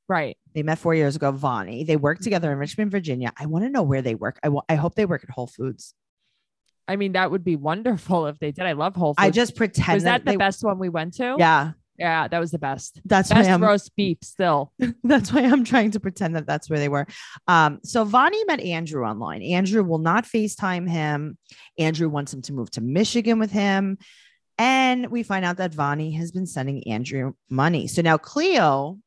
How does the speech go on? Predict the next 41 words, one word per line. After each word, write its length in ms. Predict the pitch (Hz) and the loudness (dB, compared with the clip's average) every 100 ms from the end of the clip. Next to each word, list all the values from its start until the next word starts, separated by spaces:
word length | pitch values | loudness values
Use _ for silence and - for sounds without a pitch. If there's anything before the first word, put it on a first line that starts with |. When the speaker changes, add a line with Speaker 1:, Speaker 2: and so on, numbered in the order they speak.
| _ _ _ _ _ | _ _ _ _ _
Speaker 2:
they're 180 | 180 180 | -2 2
like, 180 | 180 180 | 2 0
"Cleo, 260 | 220 196 | -2 0
what 240 | 151 151 147 | 0 -2 -4
do 60 | |
you 120 | 151 143 | -4 -8
think 200 | 135 143 | -10 -10
about 260 | 135 - | -10 -10
this?" 260 | - - - | -10 -10 -8
And 140 | 156 143 | -10 -6
Cleo, 580 | 180 175 180 185 185 _ _ _ _ _ | -2 2 4 2 -2 _ _ _ _ _
girl 240 | - 127 135 | 0 2 4
after 220 | 165 170 | 2 0
my 140 | 151 | 0
own 120 | 151 147 | 0 0
heart, 280 | 165 156 - | 0 0 -4
said, 180 | 143 143 | -6 -2
"Get 200 | 151 - | -4 -2
the 60 | |
money 280 | 147 139 139 | -2 -2 -2
back." 340 | 127 113 - _ _ _ _ _ _ _ _ _ - _ - | -2 -2 -4 _ _ _ _ _ _ _ _ _ -20 _ -2
Speaker 1:
I 200 | 220 233 | 0 0
mean, 380 | 240 226 220 - - | 0 0 0 -2 -2
I 160 | 220 | 0
think 300 | 240 320 370 - | 0 -6 -8 -2
that 340 | 254 214 - | 0 0 -4
you 200 | 185 208 233 | -10 -4 -2
were 100 | 214 | -2
born 400 | 185 185 196 196 | 0 0 0 -4
with 120 | 185 | -6
a 80 | 175 | -6
tattoo 520 | 185 170 - 190 202 | -2 -4 -2 -2 -2
and 140 | 170 | -2
that's 200 | 160 160 175 | -4 -4 -4
what 120 | 160 | -4
it 120 | 147 | -2
is 180 | 143 139 | -4 -4
on 180 | 143 139 | -6 -6
you, 140 | 135 | -8
Tracy. 120 | 160 165 | 0 2
Speaker 2:
Yeah. 180 | 131 | 2